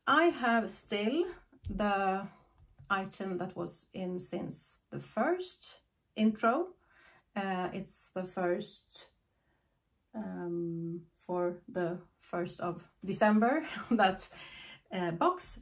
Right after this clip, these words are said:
and that it was Illamasqua Beyond Liquid Highlighter i-, in the color O M G.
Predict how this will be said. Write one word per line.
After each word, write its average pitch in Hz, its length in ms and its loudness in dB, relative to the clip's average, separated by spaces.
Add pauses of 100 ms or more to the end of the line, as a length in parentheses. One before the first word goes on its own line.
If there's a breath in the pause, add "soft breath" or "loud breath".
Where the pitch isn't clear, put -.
and 190 400 -2
that 185 280 -4
it 180 200 -4
was 180 340 -2
Illamasqua 240 760 0
Beyond 220 340 4
Liquid 202 420 -4
Highlighter 180 800 -2
i-, 160 380 -2 (100)
in 175 240 0
the 165 80 -2
color 160 480 -4 (140)
O 170 360 -2
M 165 280 -8
G. 349 380 6